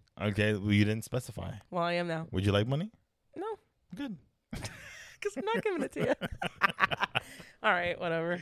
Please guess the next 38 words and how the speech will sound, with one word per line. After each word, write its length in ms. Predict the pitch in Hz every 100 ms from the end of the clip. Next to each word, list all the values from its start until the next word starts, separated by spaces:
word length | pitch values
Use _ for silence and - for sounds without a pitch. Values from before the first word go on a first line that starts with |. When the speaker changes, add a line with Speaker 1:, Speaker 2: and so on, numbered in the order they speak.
| -
Speaker 2:
We're 120 | 220
done 180 | 196 165
here. 300 | 175 165 170 - _ - - _ _ -
Anything 260 | 202 214 226
else 260 | 240 311
you 60 | 311
got? 240 | 302 320 - 185
Speaker 1:
No. 400 | 220 285 262 202 - - - - - - - - - - - - - - - -
Speaker 2:
All 60 | 285
right, 180 | 269 262
well, 220 | 269 269 - -
that's 180 | 233 233
been 160 | 233 233
another, 460 | 220 208 208 214
another 300 | 226 240 247 -
episode, 680 | 226 226 - 196 196 202 214 - - _ _
uh, 280 | 190 190 185 185 -
for 100 | 190
the 80 | 196
books. 560 | 160 - - - - _ _ _
Oh 160 | 202 277
my 100 | 330
God, 200 | 311 320
next 180 | 233
week 180 | - 370
is 180 | 339 233
fifty. 600 | - 190 - - - 196 - - _ _ _ -
Speaker 1:
Yikes. 420 | 90 - - - - - - - - _ - _
Speaker 2:
What 120 | 175
are 20 |
we 60 | 196
gonna 120 | 180
do? 320 | 143 139 127 240 _ _ _ _ _ _ _ _ _
Should 140 | - 202
we 40 |
do 140 | 175 170
something 240 | 202 175
special? 520 | - - 165 226 262